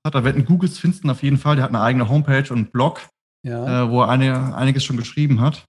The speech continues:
Speaker 2: Schau mal, ja, genau, auf Ulf Brommelmeier. Okay, da ist
Speaker 1: Der hat
Speaker 2: super.
Speaker 1: auch garantiert in dem, äh, Utility vier Punkt null Buch mitgeschrieben. Genau, ulfbrommelmeier punkt de.
Speaker 2: Ja,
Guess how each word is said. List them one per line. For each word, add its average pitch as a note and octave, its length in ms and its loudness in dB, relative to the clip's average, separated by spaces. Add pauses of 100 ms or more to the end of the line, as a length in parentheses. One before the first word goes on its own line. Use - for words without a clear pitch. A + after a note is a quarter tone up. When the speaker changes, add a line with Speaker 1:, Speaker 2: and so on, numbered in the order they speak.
(440)
Speaker 2:
Schau - 380 -14
mal, A#2 160 -12
ja, C3+ 300 -12
genau, A#2+ 220 -12
auf B2+ 120 -18
Ulf C#3 260 -8
Brommelmeier. C3+ 600 -6
Okay, E3 300 -10
da C3+ 160 -10
ist B2+ 160 -16
Speaker 1:
Der G#2 140 -4
hat A#2 100 -2
Speaker 2:
super. A2 100 -4
Speaker 1:
auch A2+ 120 -10
garantiert A#2 600 0
in A#2+ 160 2
dem, A2 380 2
äh, A2+ 320 0
Utility A#2 440 -4
vier - 160 -4
Punkt - 200 -6
null B2+ 180 4
Buch A#2 300 -2
mitgeschrieben. A#2+ 680 -2
Genau, A#2 220 0
ulfbrommelmeier B2+ 880 2
punkt B2 300 -2
de. A#2 340 0 (1600)
Speaker 2:
Ja, - 180 -8